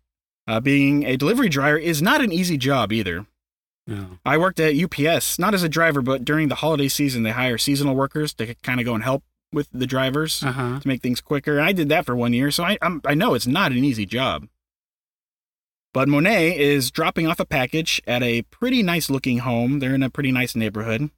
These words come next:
Speaker 1: So she drops the package on the doorstep, and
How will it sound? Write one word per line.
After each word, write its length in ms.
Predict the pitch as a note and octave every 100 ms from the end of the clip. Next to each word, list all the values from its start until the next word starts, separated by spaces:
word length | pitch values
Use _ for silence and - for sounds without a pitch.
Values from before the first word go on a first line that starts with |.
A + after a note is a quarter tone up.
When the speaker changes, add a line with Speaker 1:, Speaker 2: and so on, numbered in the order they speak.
| _ _ _ _ _ _ _ _ _ -
Speaker 1:
So 80 | A#2+
she 160 | C#3
drops 380 | B2 D3 F#3 -
the 80 | -
package 360 | F3 F3+ F#3+ F3+
on 140 | G#3
the 60 | A3
doorstep, 600 | D3+ C#3+ - D3+ F#3 - _ _ _ _ _ _ -
and 600 | G#2+ A2 A2 A2+ A#2